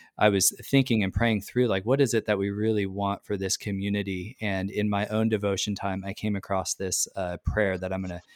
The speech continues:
speak as a blessing, uh, at the end of this episode and other episodes to come. So as we think about all the things that are going on in the world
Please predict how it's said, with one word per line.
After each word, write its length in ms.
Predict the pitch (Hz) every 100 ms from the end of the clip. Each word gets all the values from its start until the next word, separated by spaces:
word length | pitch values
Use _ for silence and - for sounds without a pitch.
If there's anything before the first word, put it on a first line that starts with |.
| - - -
speak 420 | - - 143 135
as 140 | 120 113
a 60 |
blessing, 640 | 101 101 101 - 90 92 - 110
uh, 220 | 98 90
at 160 | 95 101
the 140 | 98
end 140 | 98
of 100 | 95
this 180 | 98 -
episode 460 | 98 101 - 98 95
and 100 | 98
other 240 | 95 98
episodes 540 | 92 - - 95 95 -
to 80 |
come. 400 | - - 98 92 - - - -
So 300 | - 110 107
as 240 | 104 110
we 140 | 113 113
think 260 | - 127
about 220 | 120 113 107
all 160 | 113
the 100 | 113
things 240 | 120 110 107
that 100 | 101
are 60 |
going 260 | 101 104 101
on 120 | 95
in 100 | 95
the 80 | 92
world 400 | 98 98 92